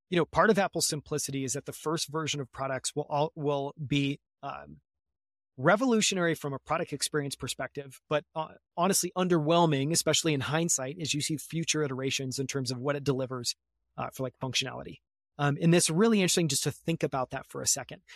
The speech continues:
But one of the insights in the book that I love is about why this is a benefit. Um, and I thought this was just so well said. Again, speaks to str-, strategy and why simplicity is important from a strategic perspective as well.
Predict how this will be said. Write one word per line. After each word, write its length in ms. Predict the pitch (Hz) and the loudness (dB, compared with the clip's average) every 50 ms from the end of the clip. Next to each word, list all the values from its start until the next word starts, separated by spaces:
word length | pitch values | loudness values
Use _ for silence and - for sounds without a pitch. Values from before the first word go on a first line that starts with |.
| - _ | -4 _
But 120 | - 160 156 | 2 4 6
one 140 | 220 311 | 6 6
of 60 | 339 277 | 6 4
the 140 | 254 208 | 2 2
insights 360 | 196 196 - - 196 180 - - | 4 2 2 2 0 0 -2 -2
in 60 | 160 | -4
the 80 | 156 | -4
book 220 | 131 117 160 156 - - | -2 0 0 -2 0 0
that 80 | 151 | 0
I 100 | 147 139 | 0 0
love 300 | 131 135 143 143 139 123 | 2 2 2 2 2 2
is 120 | 131 - - | -2 -2 -2
about 260 | 123 143 135 139 - _ | -2 -4 -4 -4 -6 _
why 440 | - 139 127 147 143 151 165 170 180 | -12 -4 0 2 6 6 8 8 6
this 200 | 170 170 - - | 6 4 2 0
is 120 | 151 139 | 0 0
a 100 | 139 131 | 0 -2
benefit. 500 | 127 117 - 143 139 139 - - 127 123 - _ _ _ | -2 -4 -6 -6 -6 -4 -6 -8 -10 -12 -14 _ _ _
Um, 60 | 147 - _ 135 | -20 -14 _ -6
and 80 | 139 143 | -2 -2
I 60 | 143 | 0
thought 180 | - 170 185 180 | 2 0 0 2
this 160 | 175 - - | 0 2 2
was 120 | 156 135 | 2 2
just 280 | - - 156 - - - | 4 2 2 2 4 4
so 240 | 170 170 175 175 175 | 4 6 6 6 6
well 280 | 175 165 160 151 143 | 6 8 8 8 8
said. 380 | 143 - - 254 254 247 233 - - | 8 6 6 8 8 8 6 4 0
Again, 400 | 190 170 185 220 214 208 208 202 - _ - _ | -2 2 4 4 6 4 4 0 -2 _ -16 _
speaks 340 | - - - - 190 - - | -8 -4 -2 0 0 0 0
to 100 | - 180 | 0 0
str-, 160 | - - - - - | 0 0 -4 -6 -6
strategy 680 | 165 - - - 175 170 170 165 147 - 160 151 160 - _ _ _ _ _ _ | -4 -2 0 2 4 4 4 4 2 2 0 -2 -4 -8 _ _ _ _ _ _
and 160 | - 156 147 143 | 0 0 2 4
why 100 | 156 156 | 4 4
simplicity 560 | 147 - 170 156 - 151 143 - 151 143 139 | 4 2 0 -2 -2 -4 -4 -4 -2 -2 -2
is 100 | 131 123 | -2 -2
important 320 | 127 - - 135 139 135 | -4 -6 -8 -10 -10 -10
from 120 | - 127 123 | -10 -8 -6
a 40 | |
strategic 560 | 113 - - 117 - - - 147 135 147 - _ | -6 -6 -6 -6 -4 -4 -2 -2 -4 -6 -8 _
perspective 440 | - 131 - - 127 117 - 123 | -8 -8 -8 -8 -10 -12 -12 -12
as 100 | 120 110 - | -12 -12 -10
well. 200 | 143 - - | -10 -12 -14